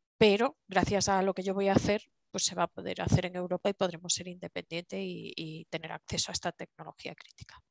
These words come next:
Pero vamos, eh, de nuevo, mi recomendación es que nos sentemos y veamos concretamente tu proyecto para ver, mm, pues, concretamente tu duda.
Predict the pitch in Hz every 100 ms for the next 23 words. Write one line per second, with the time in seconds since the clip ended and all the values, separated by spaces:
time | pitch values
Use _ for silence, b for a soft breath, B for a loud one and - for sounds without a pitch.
0 | B B B B 190 190 214 185 - -
1 | 208 190 185 190 202 196 220 196 196 202
2 | 196 190 190 196 208 233 - 226 220 226
3 | 226 220 233 247 196 196 214 - _ _
4 | - 208 202 220 226 226 226 233 226 -
5 | 220 214 - 247 226 190 175 185 190 202
6 | _ B B B _ _ 220 196 180 180
7 | 175 _ 190 180 - 180 165 - 185 185
8 | 185 214 202 - 185 196 202 180 170